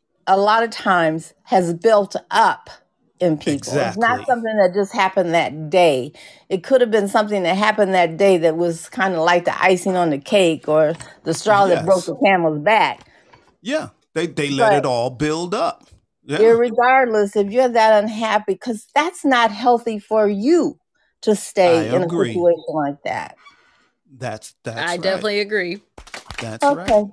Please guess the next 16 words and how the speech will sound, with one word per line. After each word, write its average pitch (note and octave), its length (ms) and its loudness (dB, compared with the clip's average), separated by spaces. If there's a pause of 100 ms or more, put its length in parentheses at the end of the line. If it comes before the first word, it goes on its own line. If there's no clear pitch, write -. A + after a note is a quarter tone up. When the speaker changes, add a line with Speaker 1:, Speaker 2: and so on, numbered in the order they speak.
(500)
Speaker 1:
That's C4+ 220 0
all B3+ 180 4
I'm B3+ 140 2
gonna C4+ 220 4
say. F#3+ 560 2 (180)
<laughs> A#4+ 120 4 (600)
Speaker 3:
Thank C4 300 -4
you, B4+ 100 -2 (180)
Connie. A#3 340 -6
Speaker 2:
Thank C4 80 -2
Speaker 1:
Thank C#4+ 260 4
Speaker 2:
you D4 120 -2
for - 140 -4
your D4+ 180 0
Speaker 1:
you. - 20 -2
Speaker 2:
input. A#3+ 560 2